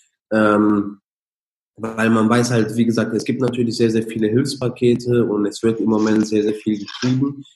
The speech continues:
Äh, aber die Flut an Informationen und an Dokumenten, die man im Moment hat, die ist ja so gewaltig, dass,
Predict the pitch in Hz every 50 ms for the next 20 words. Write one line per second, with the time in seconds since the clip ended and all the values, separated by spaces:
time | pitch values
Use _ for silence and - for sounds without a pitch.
0 | _ _ - 110 113 110 107 107 - - - 107 104 110 107 107 107 107 107 -
1 | - - 127 143 165 165 156 - - - 110 110 - 110 110 107 - 117 107 107
2 | 104 101 - - - - 131 131 139 143 127 110 107 107 104 104 101 110 104 90
3 | - - 107 110 120 143 151 151 131 110 - 107 98 104 104 92 107 107 104 107
4 | 117 123 135 143 139 - 139 131 - - - - _ _ _ _ _ _ _ -
5 | 113 117 117 120 - 117 110 107 120 135 135 131 127 110 117 120 135 - - 143
6 | 143 - 123 110 - - 117 104 101 - - - - - - _